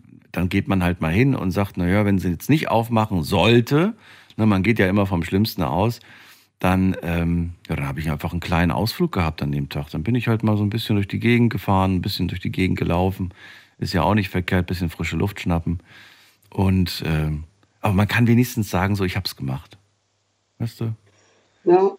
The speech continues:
Speaker 1: Ich find das immer noch besser, wie zu sagen, nee, ich weiß nicht und so. Ja.
Speaker 2: Ja, weil, weil wir sind ja dieses Jahr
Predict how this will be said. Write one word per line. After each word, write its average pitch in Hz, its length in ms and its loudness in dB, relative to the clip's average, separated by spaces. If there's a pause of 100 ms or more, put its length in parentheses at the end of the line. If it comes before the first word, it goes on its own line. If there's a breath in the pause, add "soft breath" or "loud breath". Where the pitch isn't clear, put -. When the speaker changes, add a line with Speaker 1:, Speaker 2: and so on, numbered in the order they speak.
Speaker 1:
Ich - 60 -20
find 120 120 0
das 95 100 0
immer 98 220 2
noch 87 140 0
besser, 95 340 -2
wie 92 80 -4
zu 82 140 -4
sagen, 85 400 -2
nee, 85 420 -2 (480)
ich - 180 -12
weiß 80 340 -4
nicht 78 260 -6
und 76 160 -6
so. 78 320 -8 (880)
Ja. 67 260 -8 (540)
Speaker 2:
Ja, - 240 0 (380)
weil, 143 260 4
weil 147 200 4
wir 147 120 0
sind 165 200 6
ja 160 120 2
dieses 165 480 2
Jahr 151 280 0